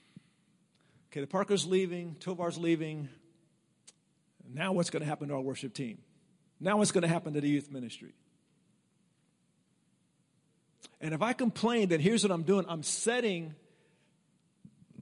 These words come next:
whoever's coming in behind, I'm setting them up for failure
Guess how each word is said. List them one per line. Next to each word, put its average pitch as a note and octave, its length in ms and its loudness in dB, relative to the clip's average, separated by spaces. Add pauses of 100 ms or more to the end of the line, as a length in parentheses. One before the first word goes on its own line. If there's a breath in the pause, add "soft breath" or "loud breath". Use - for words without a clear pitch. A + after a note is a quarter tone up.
(280)
whoever's A3 380 4
coming A3+ 400 6
in A3 140 6
behind, F3 420 4
I'm D3+ 80 -2
setting F3 360 2
them E3 140 0
up D3+ 120 -4
for C3 160 -10
failure A#2 580 0